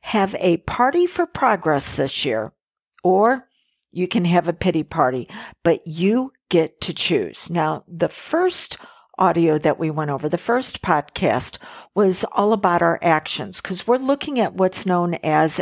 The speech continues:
an identity upgrade. When people look at fresh starts, when, when they look at, "Oh, it's the start of something new," they can really focus on the actions.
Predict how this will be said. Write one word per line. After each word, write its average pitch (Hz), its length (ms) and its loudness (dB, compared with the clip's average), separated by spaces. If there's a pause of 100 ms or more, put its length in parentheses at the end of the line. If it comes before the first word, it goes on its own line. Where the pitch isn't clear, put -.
an 160 160 0
identity 202 1080 -2
upgrade. 143 680 -2 (720)
When 196 160 0
people 294 380 0
look 196 300 0
at - 140 -2
fresh - 480 -2
starts, - 560 -4
when, 185 240 2
when 185 300 0
they 180 200 4
look 190 460 -2 (100)
at, 165 480 2 (380)
"Oh, 202 160 -2
it's 208 200 0
the 190 140 -2
start 220 460 -2
of 202 100 -6
something 190 540 0
new," 147 300 -2 (400)
they 220 120 0
can 185 400 -4
really 359 300 2
focus 185 640 -2 (140)
on 160 240 0
the 165 180 0 (140)
actions. 151 800 -2